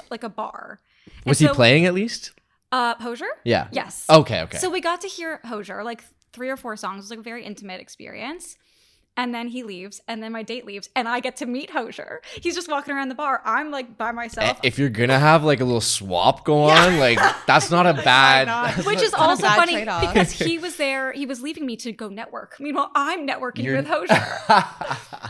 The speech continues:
Speaker 3: You're like, "Sex,
Speaker 1: Bad
Speaker 3: sex."
Speaker 1: play.
Speaker 2: I think you won that one.
Speaker 1: I did. So it was very worthwhile. It was a bad experience, but I got to meet Hosier.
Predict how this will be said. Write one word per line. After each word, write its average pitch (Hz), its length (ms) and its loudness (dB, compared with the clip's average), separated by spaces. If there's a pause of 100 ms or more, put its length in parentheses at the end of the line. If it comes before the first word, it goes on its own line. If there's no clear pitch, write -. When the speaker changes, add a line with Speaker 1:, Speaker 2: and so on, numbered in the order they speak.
(140)
Speaker 3:
You're 226 100 -8
like, 220 100 -10
"Sex, 247 220 -12
Speaker 1:
Bad 262 180 0
Speaker 3:
sex." 240 100 -10
Speaker 1:
play. 254 340 -6
Speaker 2:
I 120 100 4
think 139 240 -2
you 127 80 0
won 104 180 -4
that 80 160 -8
one. 62 200 -18
Speaker 1:
I 285 100 -2
did. 247 300 -8 (300)
So 339 180 2
it 311 120 0
was 311 160 -4
very 277 240 0
worthwhile. 240 560 -4
It 269 80 -10
was 269 120 -10
a 285 60 -10
bad 247 260 0
experience, 254 520 -10
but - 180 -12
I 220 100 -6
got 214 180 -10
to - 80 -18
meet 220 120 -18
Hosier. 208 480 -16